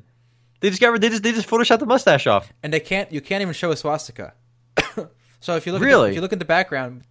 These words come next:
Speaker 2: in these two pictures, in the
Speaker 1: Hmm.
Speaker 2: left one, there's, like, a swastika on the flag. On the right one, it's, it's, it's like a, you know, like, a different shape. It's not a swastika.
Speaker 1: That's awful. That's bad.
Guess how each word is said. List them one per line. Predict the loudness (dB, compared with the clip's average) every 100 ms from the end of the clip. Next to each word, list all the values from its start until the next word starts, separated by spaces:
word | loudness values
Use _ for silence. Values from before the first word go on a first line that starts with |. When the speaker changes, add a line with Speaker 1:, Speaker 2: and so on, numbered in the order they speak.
| _
Speaker 2:
in | -12
these | -12
two | -12 -10
pictures, | -12 -10 -14 -14 _ _ _ _ _
in | -10 -6
the | -2
Speaker 1:
Hmm. | 0
Speaker 2:
left | -2 -4
one, | -8
there's, | -6 -6
like, | -4
a | -2 -2 -4
swastika | 0 -2 -2 -8 -8
on | -8
the | -10
flag. | -6 -6 -6 _ _ _ _
On | -10
the | -4
right | 0 0
one, | 0 -6 -8
it's, | -16 -16 -14
it's, | -14 -14
it's | -12 -8
like | -6
a, | -6
you | -6
know, | -8 -10
like, | -12
a |
different | -12 -12 -14
shape. | -12 -10 -10 -12
It's | -18
not | -14 -14
a |
swastika. | -12 0 2
Speaker 1:
That's | 4
awful. | 4 2 0 -4
That's | 0 0
bad. | 2 0 0 -4